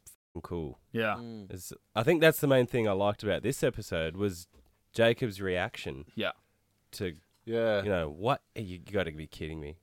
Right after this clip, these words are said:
Speaker 1: And she's telling the truth, Jacob.
Speaker 4: 'Cause
Speaker 1: It's
Speaker 4: that's the
Speaker 1: like
Speaker 4: first time I've really seen someone from, well, the outside of the project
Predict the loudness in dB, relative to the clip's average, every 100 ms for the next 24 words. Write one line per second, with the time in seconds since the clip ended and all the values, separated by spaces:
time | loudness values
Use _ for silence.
0 | -20 -18 -12 -10 -8 -8 -8 -8 -12 -12
1 | -16 -16 -20 _ _ _ _ _ -6 0
2 | 2 2 6 4 8 8 8 6 6 6
3 | 4 2 2 4 2 0 2 2 2 0
4 | 0 -2 -4 _ _ _ _ -2 0 4
5 | 6 6 4 2 6 8 6 2 -4 2
6 | 4 4 2 0 -2